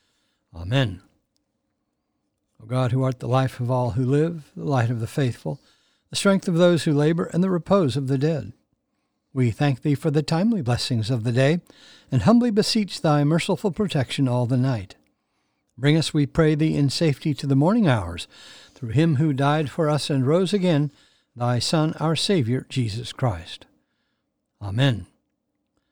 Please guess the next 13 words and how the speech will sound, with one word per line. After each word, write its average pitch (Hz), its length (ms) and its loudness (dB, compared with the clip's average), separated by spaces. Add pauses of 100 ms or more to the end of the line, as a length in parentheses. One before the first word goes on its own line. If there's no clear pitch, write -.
(640)
O 135 60 -20
God, 123 300 0
who 131 100 2
dost 120 400 -4
manifest 135 580 -2
in 123 140 0
thy 123 160 0
servants 127 440 -4
the 147 80 -4
signs 190 360 0
of 104 160 -8
thy 113 160 -4
presence, 131 640 -6